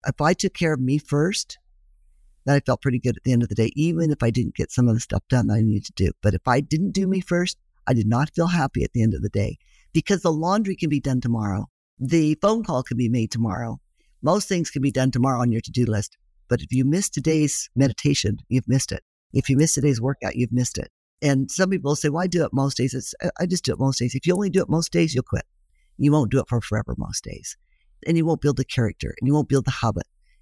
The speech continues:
Every day, if it's important, you do it every day. And you guys have learned this probably with your health habits. You do it every day. Like, I don't work out on Sundays, and Saturdays I leave open. But Mondays through Fridays, I work out every day. I work out every day. I just do this. I get so many steps every day.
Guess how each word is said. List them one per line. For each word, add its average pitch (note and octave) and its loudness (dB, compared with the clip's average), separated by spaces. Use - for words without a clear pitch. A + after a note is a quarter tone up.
Every D3+ 2
day, G#2+ -2
if - -2
it's - -2
important, C#3+ -2
you C#3 0
do B2+ 2
it C3 2
every A#2 -2
day. - -4
And C3 2
you E3 0
guys E3+ 0
have A#2+ 0
learned A#2+ 2
this G2+ -2
probably G#2+ -2
with - -4
your B2 -4
health - -2
habits. - -10
You C3 0
do C#3+ 4
it C3 2
every C#3+ 0
day. G#2+ -2
Like, G3 2
I G3 6
don't G3 -2
work D#3+ -6
out D3+ -2
on C3 -2
Sundays, B2 -4
and D#3+ 0
Saturdays E3+ 0
I A#2+ 0
leave B2 -4
open. - -8
But A#2 -2
Mondays E3 2
through A#2+ -4
Fridays, - -4
I A#2+ 4
work A2+ 2
out G2+ 4
every - -4
day. D3 0
I - -8
work A2+ -2
out G#2+ 4
every A2+ -8
day. A2+ 0
I - -2
just - -4
do A#2 -2
this. - -6
I G#2 0
get - -4
so C3 2
many B2 2
steps - -2
every A2+ -4
day. G#2 -6